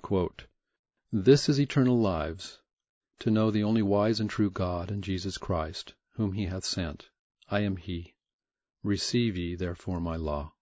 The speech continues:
Close quote. This law is the order of the priesthood, meaning the new and everlasting covenant of marriage, mentioned in Doctrine and Covenants one thirty-one,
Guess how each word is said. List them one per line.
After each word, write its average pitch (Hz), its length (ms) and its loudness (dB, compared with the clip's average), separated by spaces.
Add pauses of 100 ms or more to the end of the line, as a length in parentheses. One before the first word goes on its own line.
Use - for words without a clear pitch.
(100)
Close 85 280 -8
quote. 78 340 -10 (640)
This 123 300 6
law 113 280 6
is 107 140 -2
the 107 140 -2
order 107 320 0
of 104 100 -4
the 107 80 -4
priesthood, 85 640 -6 (580)
meaning 104 280 2
the 90 80 0
new 107 320 2
and 95 260 -2
everlasting 104 560 0
covenant 98 420 -4
of 107 160 -8
marriage, 82 540 -6 (420)
mentioned 104 640 0
in 90 220 -2
Doctrine 92 340 -2
and 104 100 -4
Covenants 87 600 -6
one 95 260 -2
thirty-one, 90 640 -4